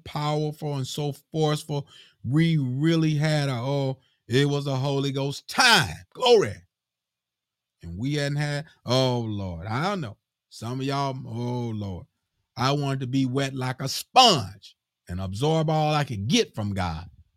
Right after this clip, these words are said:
because we need strength. Hmm? And I'm telling you, as an elder, as a believer, as a saint of God, that we, I need strength, we need strength,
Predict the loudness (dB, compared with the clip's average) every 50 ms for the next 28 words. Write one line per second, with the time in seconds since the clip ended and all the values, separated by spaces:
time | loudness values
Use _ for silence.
0 | _ _ _ _ _ _ _ _ -12 -8 -4 -2 -2 -2 -2 -2 -2 0 0 0
1 | -2 -2 -4 -6 -8 -10 -12 -12 -12 _ _ _ _ _ _ _ _ _ _ _
2 | _ -6 -6 -6 -6 -8 -12 _ _ _ _ _ _ _ _ _ _ _ _ _
3 | -12 -8 -6 -6 -6 -6 -6 -6 -6 -6 -4 -6 -6 -4 -4 -4 -4 -6 -8 -12
4 | _ _ _ _ _ -2 -2 0 0 0 -4 -6 _ 0 2 4 4 4 2 2
5 | 0 0 0 0 0 0 0 -2 -2 -2 -2 0 0 2 2 2 2 2 2 0
6 | -2 -2 -4 -4 -6 _ _ _ _ _ _ _ _ -6 -4 -4 -2 -2 -4 -6
7 | -6 -6 -4 -2 0 2 2 2 0 -2 -2 -4 -2 -2 -2 -2 -4 -6 -8 -12
8 | -16 _ _ _ -4 -2 -2 -2 -2 -2 -2 0 0 2 2 2 0 -2 -2 -2
9 | -2 0 2 2 2 2 2 2 2 2 0 0 2 2 2 2 2 0 0 2
10 | 2 4 6 6 4 4 4 2 2 2 0 -2 -6 -6 -6 -6 -6 -6 -8 -10